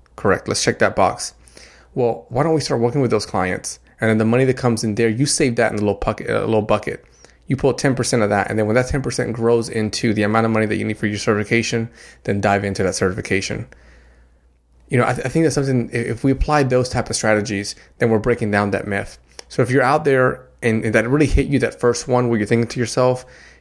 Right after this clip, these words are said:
you know, "Maybe, maybe I have that mindset that, you know, if I'm good at my work, everyone's gonna come in." And again, I don't wanna take that away from anyone. You know, even when I think about that for myself,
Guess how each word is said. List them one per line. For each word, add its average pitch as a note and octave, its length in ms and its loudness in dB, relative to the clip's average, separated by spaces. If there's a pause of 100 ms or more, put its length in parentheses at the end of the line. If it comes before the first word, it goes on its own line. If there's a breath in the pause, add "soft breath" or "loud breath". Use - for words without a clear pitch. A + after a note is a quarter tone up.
you A2 80 -2
know, - 280 -4 (1000)
"Maybe, A2+ 260 -2
maybe B2+ 120 4
I A2+ 40 2
have A#2+ 160 0
that D#3 120 0
mindset G2 480 -2
that, G2+ 400 0 (100)
you A2+ 80 -6
know, G2+ 320 -4 (280 loud breath)
if A#2+ 120 -2
I'm G#2+ 100 4
good B2 120 2
at A#2+ 40 2
my A#2 120 2
work, A2+ 300 0
everyone's A2 280 2
gonna G#2 140 -2
come G#2 200 -2
in." A2 280 -2 (480 loud breath)
And C3 100 2
again, D3 240 2
I A#2+ 80 -2
don't C#3 220 0
wanna C3+ 160 0
take B2 180 0
that A2+ 120 2
away G#2+ 120 0
from G2 180 -8
anyone. G2 460 0
You G#2+ 80 -4
know, A2+ 60 2
even B2 160 4
when B2 80 4
I A2 40 -2
think A#2+ 140 -2
about B2 140 2
that A#2 120 -2
for - 80 -8
myself, B2+ 460 -2